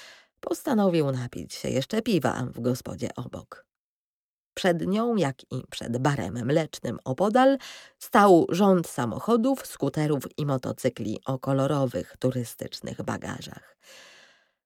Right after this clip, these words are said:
Sezon rozpoczynał się i przynajmniej jedna czwarta Warszawy mknęła ku wodom północy. W otwartych wozach grały niewyłączone radia. Tylko w jednym miał ktoś nastawioną Warszawę i po sygnale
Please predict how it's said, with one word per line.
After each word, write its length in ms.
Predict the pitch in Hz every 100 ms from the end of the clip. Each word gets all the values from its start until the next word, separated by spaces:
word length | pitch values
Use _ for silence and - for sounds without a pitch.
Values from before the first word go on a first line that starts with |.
| _
Sezon 420 | - 220 196 185 170
rozpoczynał 800 | 156 - 143 156 117 113 95
się 180 | - -
i 320 | 143 131 120
przynajmniej 1040 | - - 135 135 131 135 135 131 135 127 180
jedna 480 | 226 180 - 165 156
czwarta 460 | - 135 123 135
Warszawy 560 | 131 127 113 - 107 107
mknęła 520 | 90 120 117 - -
ku 140 | -
wodom 420 | 104 78 - 110 -
północy. 580 | - 87 - - - - _ _ _ _ _ - - - _ _
W 100 | - -
otwartych 560 | 190 190 175 170 147
wozach 540 | 151 156 147 131 - -
grały 440 | 147 147 135 131 - 165
niewyłączone 760 | 165 139 127 110 - - 107
radia. 380 | - - - - - _ _ _ _ _ _ _ _ -
Tylko 320 | 320 - 233
w 40 |
jednym 640 | 180 139 127 131 139 143 147
miał 220 | 131 131
ktoś 280 | - 135 127
nastawioną 680 | 131 - 131 131 131 127 127
Warszawę 720 | 147 135 - 135 127 - 214 -
i 140 | 202
po 140 | 196
sygnale 520 | 185 160 170 160 156